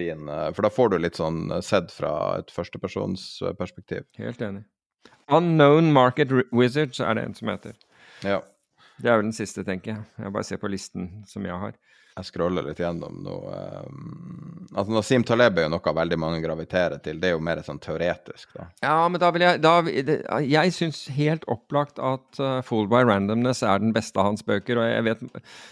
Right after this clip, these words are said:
Speaker 2: der, der er det mange som er enige med. Jeg synes det er mye bedre enn Black Swan.
Speaker 1: Jeg mener å huske at More Money Than God var veldig bra.
Speaker 2: More Money Than God var veldig bra. Det er, eh, Malaby, det er det ikke det?
Speaker 1: Ja.
Speaker 2: Ja.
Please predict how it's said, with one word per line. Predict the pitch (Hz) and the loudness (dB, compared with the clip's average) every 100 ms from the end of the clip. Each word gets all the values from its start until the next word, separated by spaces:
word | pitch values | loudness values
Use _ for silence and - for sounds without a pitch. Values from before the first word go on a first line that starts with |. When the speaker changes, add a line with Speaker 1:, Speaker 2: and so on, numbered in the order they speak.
| - - | -14 -4
Speaker 2:
der, | 123 | 0
der | 135 143 107 | 2 4 4
er | 113 | 4
det | 131 | 2
mange | 131 101 | 2 0
som | 95 123 | 0 0
er | 104 | 0
enige | 95 | 0
med. | 117 | 0
Jeg | 117 | -2
synes | 117 123 | 0 2
det | |
er | 135 | 4
mye | 147 127 117 | 6 6 8
bedre | 95 98 | 6 4
enn | 101 | 2
Black | 92 - | -2 -4
Swan. | 101 90 95 - _ _ - - | -6 -4 -6 -12 _ _ -20 -14
Speaker 1:
Jeg | - 131 | -2 2
mener | 208 | 2
å | 175 | 2
huske | 190 117 | 2 2
at | |
More | 113 127 | 4 6
Money | 107 110 95 | 6 4 2
Than | 85 | 2
God | 87 92 80 | 4 2 2
var | 78 82 | -8 -6
veldig | 87 85 | -6 -4
bra. | 82 82 _ _ _ _ _ _ | -6 -8 _ _ _ _ _ _
Speaker 2:
More | - 107 117 | -12 -8 -6
Money | 98 98 107 | -4 -4 -6
Than | 104 113 110 | -6 -8 -6
God | - 117 120 | -2 -2 -2
var | 113 117 117 | -2 0 0
veldig | 110 110 | -2 0
bra. | 117 135 - | 0 0 -2
Det | 120 | 0
er, | 117 120 120 | 2 2 2
eh, | 117 113 110 | 4 6 6
Malaby, | 110 107 101 120 185 | 6 4 4 2 0
det | 190 | 0
er | 139 | 0
det | 104 | 0
ikke | 139 | 0
det? | 214 | 2
Speaker 1:
Ja. | 107 98 95 _ _ _ _ _ | 2 2 -2 _ _ _ _ _
Speaker 2:
Ja. | 117 127 | 2 2